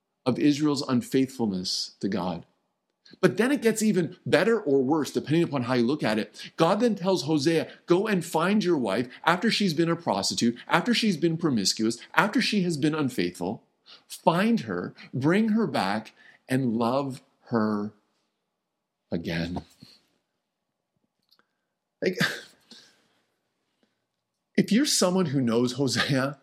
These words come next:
if you're, like, a family member, if you're a friend, if you're just, like, an innocent bystander and you hear what is happening, you're probably like, "Hosea, what is wrong with you? This is absolutely ridiculous. Your wife has been shameful. Why are you being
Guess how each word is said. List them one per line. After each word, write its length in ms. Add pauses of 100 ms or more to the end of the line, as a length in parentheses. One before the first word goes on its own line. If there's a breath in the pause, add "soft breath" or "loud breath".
(200)
if 140
you're, 80
like, 80
a 60
family 400
member, 320
if 100
you're 140
a 40
friend, 720
if 140
you're 120
just, 280
like, 180
an 140
innocent 380
bystander 800 (180 loud breath)
and 180
you 100
hear 460
what 320
is 160
happening, 640 (160 loud breath)
you're 100
probably 300
like, 200
"Hosea, 420 (100)
what 220
is 160
wrong 340
with 160
you? 120 (180 loud breath)
This 200
is 280
absolutely 920 (140)
ridiculous. 720 (220 loud breath)
Your 160
wife 500
has 220
been 400
shameful. 760 (180 loud breath)
Why 420
are 120
you 380
being 560